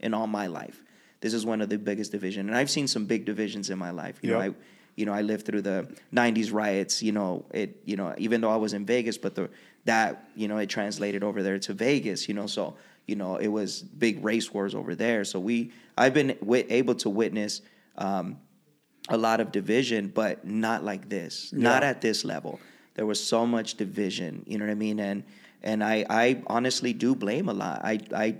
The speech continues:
Speaker 1: one hundred percent blame the media for that, because it really was a scare tactic. It really was, you know, something that they used, you know what I mean? And,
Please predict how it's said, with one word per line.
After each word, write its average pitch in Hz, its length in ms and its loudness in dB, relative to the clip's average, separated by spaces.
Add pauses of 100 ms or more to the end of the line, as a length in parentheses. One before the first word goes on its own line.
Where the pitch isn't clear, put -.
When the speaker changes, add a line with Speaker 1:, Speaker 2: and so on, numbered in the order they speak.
(100)
Speaker 1:
one 120 200 2
hundred 131 260 2
percent 107 480 0
blame 107 240 2
the 107 100 2
media 107 380 0
for 98 180 -2
that, 98 220 0
because 104 340 0 (380)
it 113 160 4
really 120 240 4
was 104 300 0
a 101 60 -2
scare 127 300 0
tactic. - 520 -6
It 110 100 2
really 113 320 2
was, 107 440 0 (380)
you 117 120 0
know, 104 460 -2 (240)
something 117 480 0
that 95 260 -4
they 110 140 0
used, 127 800 2
you 104 140 -4
know 104 60 0
what 104 80 2
I 104 40 -2
mean? 110 280 -2
And, 123 380 2